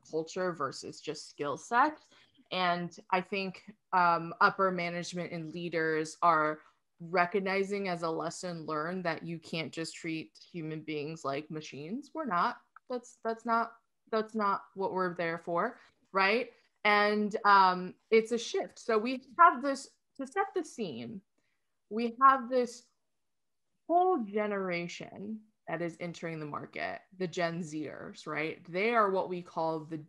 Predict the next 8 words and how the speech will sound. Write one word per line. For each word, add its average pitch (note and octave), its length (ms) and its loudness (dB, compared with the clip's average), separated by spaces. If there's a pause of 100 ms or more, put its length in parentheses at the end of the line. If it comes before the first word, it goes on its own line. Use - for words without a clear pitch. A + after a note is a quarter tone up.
(140)
digital D#3 540 -6
natives, C3+ 800 -12
meaning D#3+ 500 -10 (360)
they F#3+ 460 -2 (160)
process F3 760 -2
information F3 1200 -8 (400)
completely A3+ 880 -4
different E3+ 580 -8